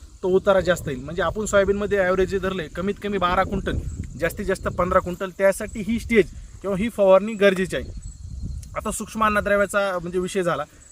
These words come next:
त्यानंतर मित्रांनो एक अडचण आहे, अजून काय की भरपूर शेतकऱ्यांच्या मला फोन आले की आमची सोयाबीनची जी शेंग आहे मित्रांनो त्याला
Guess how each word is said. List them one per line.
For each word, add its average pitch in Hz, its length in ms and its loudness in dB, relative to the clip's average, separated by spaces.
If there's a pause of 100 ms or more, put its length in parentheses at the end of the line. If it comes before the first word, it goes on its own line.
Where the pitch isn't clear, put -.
त्यानंतर 240 380 4
मित्रांनो 233 320 0
एक 214 80 0
अडचण 202 340 4
आहे, 190 80 -6 (560)
अजून 180 260 0
काय 196 240 2
की 214 300 -8
भरपूर 190 320 -2
शेतकऱ्यांच्या 196 760 0
मला 185 200 -2
फोन 180 240 -4
आले 165 180 -2
की 170 120 -6
आमची 160 300 -6
सोयाबीनची 175 520 -4
जी 175 100 -8
शेंग 185 260 -2
आहे 147 80 -10
मित्रांनो 165 300 -10
त्याला 170 200 -6